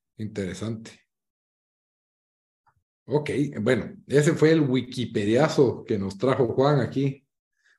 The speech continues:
para que sepamos de dónde viene Kang the Conqueror y un poco de la Quantumania que de,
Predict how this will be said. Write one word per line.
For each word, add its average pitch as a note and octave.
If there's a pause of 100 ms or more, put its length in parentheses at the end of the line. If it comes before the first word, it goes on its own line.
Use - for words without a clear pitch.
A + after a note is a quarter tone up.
para G2+
que G2+
sepamos A2
de G2+
dónde A#2
viene G2+ (1300)
Kang C#3+
the A2+
Conqueror C3+
y A2
un A2+
poco B2+
de A2+
la G2+
Quantumania G2+
que G2
de, E2+